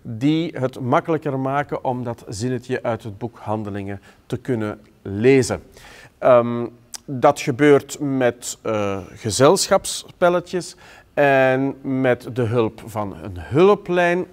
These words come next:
enzovoort. We hebben het maandag allemaal uitgelegd.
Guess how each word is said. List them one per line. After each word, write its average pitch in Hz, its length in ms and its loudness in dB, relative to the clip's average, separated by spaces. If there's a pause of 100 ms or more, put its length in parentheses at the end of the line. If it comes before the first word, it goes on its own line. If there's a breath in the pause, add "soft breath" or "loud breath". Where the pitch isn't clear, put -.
enzovoort. 113 800 -2 (220 soft breath)
We 160 60 0
hebben 147 180 4
het 123 140 -2
maandag 104 360 -4 (460 soft breath)
allemaal 101 560 -2
uitgelegd. - 720 -8